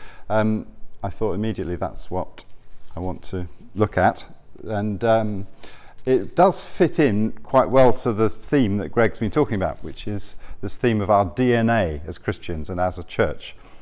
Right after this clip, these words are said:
And our, um, the, the four Ws, I don't know if you can remember the four Ws, but we'll remind ourselves of those in a minute, because actually both of the, these Psalms contain those themes in, in quite, um,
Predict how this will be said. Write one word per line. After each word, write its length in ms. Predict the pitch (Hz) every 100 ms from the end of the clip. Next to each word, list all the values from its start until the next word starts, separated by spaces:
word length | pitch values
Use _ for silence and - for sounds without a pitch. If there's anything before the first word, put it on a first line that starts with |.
| -
And 340 | 95 92 95 - -
our, 480 | 101 101 98 101 80
um, 480 | 107 101 98 95 95 - - - -
the, 200 | 110 107 104
the 100 | 110
four 320 | 98 - 139 104
Ws, 560 | 127 113 101 85 82
I 60 | 95
don't 100 | 98
know 40 |
if 120 | 87
you 80 | -
can 80 | 104
remember 220 | 104 104
the 40 | 98
four 220 | - 101
Ws, 440 | 104 95 110 117
but 140 | - -
we'll 300 | 95 92 90
remind 460 | 76 98 101 101
ourselves 300 | 95 - 92
of 60 | 92
those 200 | 101 90
in 80 | 95
a 40 |
minute, 340 | 101 113 - - - - - -
because 440 | 113 110 147 131 -
actually 460 | 113 165 - 143
both 420 | 120 - 147 160 147
of 180 | 117
the, 380 | 117 117 113 113
these 200 | 110 113
Psalms 400 | - 127 117 101
contain 680 | - 104 - - 156 127 113
those 380 | 123 123 117 - - -
themes 520 | - 143 107 82 78
in, 340 | - 104 101 -
in 160 | 107 92
quite, 460 | - 110 - -
um, 360 | 110 101 101